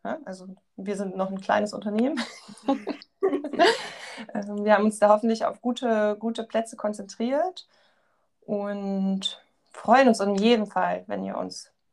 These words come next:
taggt, fotografiert, teilt, vielleicht auch mit eurer Freundin mal drüber sprecht oder mit eurem Freund oder mit eurer Familie, äh, mit wem auch immer man da so langläuft. Finden wir großartig.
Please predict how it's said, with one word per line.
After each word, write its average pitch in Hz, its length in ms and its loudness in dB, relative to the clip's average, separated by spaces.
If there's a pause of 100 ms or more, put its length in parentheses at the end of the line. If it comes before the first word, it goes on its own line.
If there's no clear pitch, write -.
(440)
taggt, - 600 -2
fotografiert, 202 760 -8
teilt, 190 640 -2 (380)
vielleicht 233 260 4
auch 202 160 2 (340)
mit 220 200 -6
eurer 202 180 0
Freundin 214 320 2
mal 202 120 -2
drüber 196 200 -6
sprecht 190 480 -6
oder 180 160 -8
mit 175 160 -10
eurem 180 200 -6
Freund 180 460 -4
oder 170 200 -6
mit 170 200 -8
eurer 170 360 -6 (760)
Familie, 185 720 2 (240)
äh, 202 80 -8
mit 190 320 -8
wem 190 120 2
auch 185 100 4
immer 185 160 4
man 180 140 2
da 180 80 0
so 180 120 -6
langläuft. 185 680 -2 (1120)
Finden 196 220 2
wir 185 80 0
großartig. - 640 -6